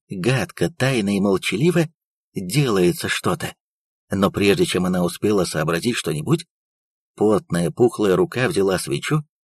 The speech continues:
с фривольной любезностью слегка прижав кончики пальцев Ниночки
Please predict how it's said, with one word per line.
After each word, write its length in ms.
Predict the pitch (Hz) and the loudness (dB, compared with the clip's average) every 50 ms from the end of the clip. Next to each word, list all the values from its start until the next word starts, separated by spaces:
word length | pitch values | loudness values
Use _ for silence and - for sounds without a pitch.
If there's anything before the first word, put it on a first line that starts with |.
| _ _ _ _ _ - | _ _ _ _ _ -14
с 60 | - | -4
фривольной 480 | - - 113 147 196 202 180 165 139 | 0 0 2 2 2 2 2 2 4
любезностью 580 | 113 107 87 101 143 165 156 151 143 - - 104 | 2 2 4 4 2 2 2 -2 -4 -2 -2 -6
слегка 380 | - - 98 90 - - 139 139 | -2 -2 -4 -4 -2 -2 -4 -2
прижав 640 | - - 92 92 85 - 123 143 135 - - - _ | 0 0 0 2 2 0 -2 -2 -2 -4 -10 -18 _
кончики 480 | - - 104 95 - - - - 92 | -2 0 0 0 0 -4 -4 -4 -4
пальцев 480 | 78 - - 156 156 - - 117 - - | -4 -2 0 -2 -2 0 -2 -6 -4 -2
Ниночки 560 | 87 110 156 180 180 170 - - 185 175 175 | -2 0 0 0 0 0 0 0 0 0 0